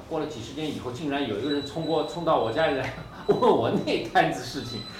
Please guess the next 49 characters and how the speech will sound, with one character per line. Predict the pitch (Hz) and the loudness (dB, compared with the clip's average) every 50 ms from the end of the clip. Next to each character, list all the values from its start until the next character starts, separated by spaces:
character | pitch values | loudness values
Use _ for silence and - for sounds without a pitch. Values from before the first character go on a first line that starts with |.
| - - - - | -14 -14 -12 -8
他 | - 139 | -4 0
说 | 139 147 147 139 117 | 2 4 4 4 4
，“我 | 127 143 | 4 4
得， | 139 123 120 120 120 - - - | 6 4 4 4 2 -2 -6 -4
啊， | 127 127 123 | -2 -2 -2
好 | - - 123 - | 2 2 2 6
好 | 143 165 | 6 6
想 | 165 - - - 151 143 - 147 | 6 4 2 0 -2 -2 0 0
一 | 160 | 0
想。” | - - - - - 143 127 127 - - - - - - - - - - - | 0 -2 -4 -4 0 0 0 0 0 -6 -8 -10 -12 -14 -16 -16 -16 -8 -4
呃， | - - 240 | -2 0 4
但 | 269 311 | 6 6
是 | 302 269 | 6 6
他， | 262 247 | 6 6
我 | 226 226 | 6 6
发 | - 254 240 | 4 4 2
现 | 233 247 190 | 2 2 2
他 | 202 208 | 0 0
记 | - 220 175 | 0 -4 -2
性 | - 151 - | -2 -2 -2
很 | - 139 156 | -2 -2 0
好， | - 143 151 | 0 0 0
因 | 202 240 | 2 2
为 | 247 233 | 2 2
他 | - 226 247 | 2 0 2
在， | 233 247 226 196 165 - - - - - - - - - - - | 4 6 6 6 6 2 -2 -10 -14 -16 -18 -20 -20 -20 -16 0
呃， | - 175 170 165 160 156 156 156 151 - - - - | 6 8 8 10 10 10 10 8 6 4 0 -8 -2
华 | - 165 196 | 2 2 4
纳 | 240 226 208 | 6 6 4
兄 | - 220 220 196 | 4 2 0 -2
弟 | 202 | 0
公 | - 196 202 | 0 0 0
司 | 190 - - 196 185 | 0 0 -2 -4 -2
工 | 185 196 214 208 202 | 0 0 0 0 2
作 | 202 175 - | 2 2 2
的 | 113 | 0
时 | 107 - - 104 110 | -2 -6 -6 -6 -2
候， | 120 135 110 - - | 2 4 4 4 2
他 | 143 147 143 | 0 -2 -2
实 | - - - - 139 185 | -2 -6 -6 -4 -4 -4
际 | - - 220 190 156 | -4 -4 -6 -6 -4
上 | 143 165 135 117 117 - | -2 -2 -2 -2 -4 -4
同 | - 110 131 190 | -4 -4 -4 -4
时 | 190 - 127 123 - | -6 -4 -6 -6 -2
还 | 123 123 123 | -2 -2 0
和 | 123 139 131 | 0 0 -2
几 | 135 - - - - | -2 -4 -12 -10 -6
个 | 107 110 113 113 117 113 113 - - 107 | -2 0 0 0 0 0 -4 -8 -8 -4
有 | 110 104 98 98 101 - | -2 -2 0 0 -2 -4